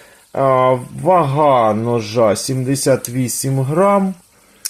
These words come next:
зведення нуль шість, нуль сім. І це, як на мене, досить багато для такого компактного,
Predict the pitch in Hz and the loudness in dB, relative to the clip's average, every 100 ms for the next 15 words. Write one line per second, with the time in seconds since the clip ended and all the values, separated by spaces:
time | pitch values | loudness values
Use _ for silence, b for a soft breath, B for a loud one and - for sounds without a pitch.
0 | B B _ 127 117 135 190 226 190 202 | B B _ -12 -8 -2 0 2 2 2
1 | 196 190 190 185 - 143 151 156 139 - | 2 2 2 2 0 -2 2 2 2 -2
2 | - 185 208 202 - 143 160 156 139 - | -4 0 0 0 -4 0 2 0 -2 0
3 | 135 107 87 - - _ _ _ _ 135 | 2 2 0 -6 -14 _ _ _ _ -2
4 | 139 139 135 127 - - 170 185 180 170 | 2 4 4 2 -4 -4 0 2 2 0
5 | - 127 120 127 143 160 165 156 147 104 | 0 -2 -2 0 0 2 0 0 -2 -4
6 | 107 139 151 143 - 143 120 113 135 123 | 0 2 4 2 0 -2 -2 0 0 0
7 | 147 127 - 101 104 98 117 - 143 131 | 0 0 -2 -6 -4 -4 -6 -6 -4 -4
8 | - 120 110 - 123 - 117 110 110 101 | -4 -8 -8 -4 -2 -4 -10 -8 -6 -6